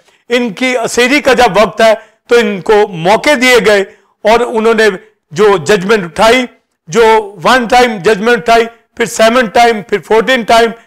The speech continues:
फिर ट्वेंटी वन टाइम, ये रोज बरोज मुश्किलों के अंदर, दुखों के अंदर पड़ते चले गए। जो खुदा से दूर होते हैं,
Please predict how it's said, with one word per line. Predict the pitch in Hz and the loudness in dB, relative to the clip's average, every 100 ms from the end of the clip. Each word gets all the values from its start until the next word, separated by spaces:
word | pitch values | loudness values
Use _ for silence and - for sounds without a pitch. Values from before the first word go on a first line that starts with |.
| _ | _
फिर | 226 | -6
ट्वेंटी | 175 214 185 | -2 0 0
वन | 202 247 233 | 0 0 0
टाइम, | 247 247 220 - _ _ | 0 0 -2 -14 _ _
ये | 202 247 240 | -4 0 2
रोज | 196 226 254 202 | 4 4 2 0
बरोज | 175 226 240 185 | 0 2 2 0
मुश्किलों | 185 214 - 240 233 | -4 -8 -4 -2 0
के | 240 | 0
अंदर, | 220 226 233 - _ _ | -2 0 -2 -6 _ _
दुखों | 160 254 247 247 | -4 -4 -2 -4
के | 196 | -2
अंदर | 208 208 233 | -2 0 -2
पड़ते | - 240 233 | -2 -2 -2
चले | 233 220 208 | 0 0 0
गए। | 196 214 - _ _ _ | 0 -2 -6 _ _ _
जो | 160 233 | -2 -2
खुदा | 233 208 175 220 | 0 -2 2 2
से | 233 247 240 220 | 2 0 0 -2
दूर | 147 277 247 | -4 0 2
होते | 214 - 196 | 0 0 -4
हैं, | 170 | -4